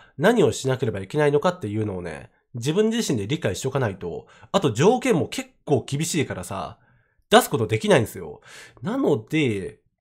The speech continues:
まあ昔のストリートファイターみたいな感じなんだけどさ、マジでこれ難しいんですよ。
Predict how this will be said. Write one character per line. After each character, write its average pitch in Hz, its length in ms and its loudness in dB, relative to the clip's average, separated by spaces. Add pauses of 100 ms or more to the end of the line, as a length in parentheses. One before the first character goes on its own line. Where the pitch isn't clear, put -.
(140)
ま 175 80 6
あ 160 40 8
昔 156 300 2
の 226 140 4
ス 220 80 -8
ト 233 100 -2
リ 226 120 0
ー - 20 -6
ト - 80 -4
フ - 80 0
ァ 214 60 4
イ - 60 -2
タ 104 100 -2
ー - 20 -4
み 104 80 -6
た 107 80 -6
い - 20 -4
な 92 100 -8
感 104 280 -6
じ 139 100 -4
な 160 80 2
ん 143 60 0
だ 113 80 -4
け 101 80 -8
ど 95 80 -8
さ、 - 360 -14 (460)
マ 139 160 4
ジ 247 140 0
で 262 100 -2
こ 240 140 0
れ 220 80 8
難 190 400 4
し 196 60 -2
い - 20 4
ん 139 80 4
で - 0 -
す 110 120 -8
よ。 65 300 -12